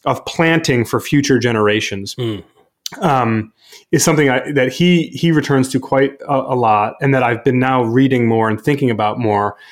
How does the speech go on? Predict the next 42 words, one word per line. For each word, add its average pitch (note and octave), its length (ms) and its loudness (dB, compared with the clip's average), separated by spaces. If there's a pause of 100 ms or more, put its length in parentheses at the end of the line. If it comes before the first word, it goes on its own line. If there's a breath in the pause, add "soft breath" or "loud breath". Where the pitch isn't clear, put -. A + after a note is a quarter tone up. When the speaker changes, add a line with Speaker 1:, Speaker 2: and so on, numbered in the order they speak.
(140)
Speaker 1:
And D3 80 -2
I D3+ 40 0
think B3 160 0
it's, - 260 -2 (840 soft breath)
it's - 160 -2
really G#3+ 280 4
interesting C3+ 460 0
to A#2+ 120 0
me A2+ 240 2
that, G#2 200 -4
like, A2+ 400 -2 (240)
um, A#2 480 -2 (200)
I D3 100 0
described D#3 580 2
this C#3+ 140 2
at C#3+ 100 0
the B2 160 -6
end C#3 220 2
of A#2 120 0
the A#2+ 80 -2
book, G#2+ 520 -2 (160)
how B2 540 0
my D3 240 2
dad, A#2 540 0
who C#3+ 280 4
I D#3+ 120 4
would A3 160 4
never G#3+ 260 4
have D#3 160 0
described B2+ 500 0
as G#2+ 100 -2
a G#2+ 80 0
Christian B2 560 -2
nationalist, G#2 680 -6
but C#3 80 2
he D#3 60 2
was D3+ 160 2
certainly G3+ 320 2
someone B2 400 0
who A#2 440 2 (300 soft breath)
was, A2 500 2 (460 soft breath)
um, G#2 420 -2